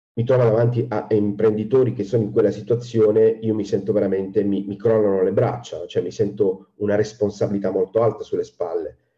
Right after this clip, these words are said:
Cosa che mi fa anche piacere, perché poi alla fine quelli che si sono trovati in questa situazione alla fine si sono sempre risollevati, grazie alla masterclass, grazie al corso e questo e quest'altro. Eh,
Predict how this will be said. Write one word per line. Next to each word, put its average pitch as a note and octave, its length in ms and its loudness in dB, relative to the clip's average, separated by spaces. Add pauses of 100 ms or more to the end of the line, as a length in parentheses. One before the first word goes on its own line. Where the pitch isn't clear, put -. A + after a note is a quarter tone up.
(440)
Cosa B2+ 220 2
che C3 80 0
mi B2 100 4
fa B2+ 100 2
anche B2+ 200 2
piacere, C3 320 2
perché A2 240 -2
poi A#2+ 120 2
alla G#2 120 2
fine A2+ 600 0 (200)
quelli A2+ 320 2
che A#2 140 -4
si - 80 -6
sono G#2+ 180 2
trovati G#2+ 280 0
in G2 40 0
questa G2+ 200 -6
situazione G#2 360 0
alla F#2+ 120 -2
fine G#2 180 -2
si G2 140 -12
sono G2+ 240 0
sempre A2 380 0
risollevati, F2+ 880 -2
grazie F2 600 -4
alla - 180 -16
masterclass, - 600 -4
grazie F2 380 -4
al F2 100 -16
corso G2 440 -2
e - 120 -4
questo - 240 -4
e - 60 -4
quest'altro. - 640 -8 (500)
Eh, F#2+ 500 2